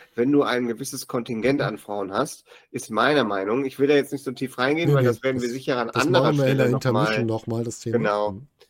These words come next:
Speaker 2: Mhm.
Speaker 1: besprechen. Ähm, aber ich muss sagen, das ist erstmal mein Denkansatz, wenn ich das so sehe, ähm, das Feeling und das, der Hunger für Frauenwrestling ist da und der möchte gestillt werden.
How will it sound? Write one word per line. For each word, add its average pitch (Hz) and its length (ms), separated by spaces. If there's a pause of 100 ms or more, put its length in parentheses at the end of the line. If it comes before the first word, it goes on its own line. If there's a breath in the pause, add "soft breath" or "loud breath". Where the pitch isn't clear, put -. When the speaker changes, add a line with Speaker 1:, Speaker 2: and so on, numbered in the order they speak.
(140)
Speaker 2:
Mhm. 120 180
Speaker 1:
besprechen. 131 680 (340 soft breath)
Ähm, 127 380 (120)
aber 135 280
ich 131 100
muss 143 200
sagen, 135 400 (200 soft breath)
das 120 140
ist 139 100
erstmal 131 300
mein 120 300
Denkansatz, 123 640
wenn 117 100
ich 113 120
das 120 180
so 117 100
sehe, 143 500 (360 soft breath)
ähm, 131 420
das 120 160
Feeling 156 560
und 127 180
das, - 240
der 110 220
Hunger 139 360
für - 120
Frauenwrestling 120 680
ist 110 140
da 123 380 (180 loud breath)
und 113 140
der 113 80
möchte 127 320
gestillt - 560
werden. - 260